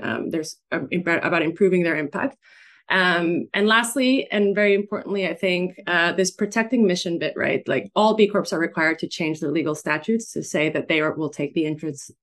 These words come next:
the interest of all stakeholders and not only shareholders. And so it's a really, really valuable framework,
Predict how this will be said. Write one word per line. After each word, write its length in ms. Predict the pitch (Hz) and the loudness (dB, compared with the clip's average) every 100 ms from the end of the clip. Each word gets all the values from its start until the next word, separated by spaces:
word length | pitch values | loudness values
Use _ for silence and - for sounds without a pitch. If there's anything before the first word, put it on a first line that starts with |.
| - | -8
the 240 | 110 175 | 0 2
interest 280 | 175 185 180 | 2 0 -4
of 120 | 180 | -4
all 280 | - 156 165 | -2 0 0
stakeholders 580 | 160 170 156 165 151 156 | 0 -2 -2 0 0 2
and 120 | 156 | 2
not 220 | 151 151 | 2 0
only 240 | 143 147 151 | 0 -2 -2
shareholders. 680 | - 147 139 156 190 262 - - - - - | -2 -4 -2 -2 0 0 -4 -16 -20 -14 -2
And 120 | 214 | 4
so 80 | 240 | 6
it's 140 | 233 | 6
a 80 | 233 | 6
really, 380 | 220 240 226 220 | 6 8 8 8
really 340 | 202 208 196 | 8 8 6
valuable 560 | 185 180 185 175 165 - | 6 4 2 0 -4 -4
framework, 460 | 180 165 139 - | -2 0 -2 -4